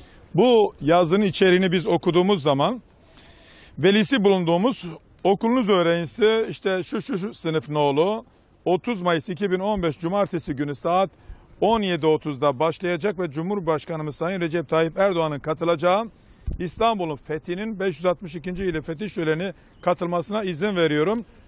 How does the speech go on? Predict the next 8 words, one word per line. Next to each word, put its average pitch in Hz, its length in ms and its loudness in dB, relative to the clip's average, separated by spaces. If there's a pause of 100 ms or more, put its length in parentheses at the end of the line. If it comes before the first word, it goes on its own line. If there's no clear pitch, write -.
(120)
Not, 170 340 0
saat 185 380 2
on 202 260 -2
dörtte 156 260 0
okul 165 320 -2
bahçesine 165 640 -2 (360)
otobüsler 196 520 0
kalkacaktır. 175 760 0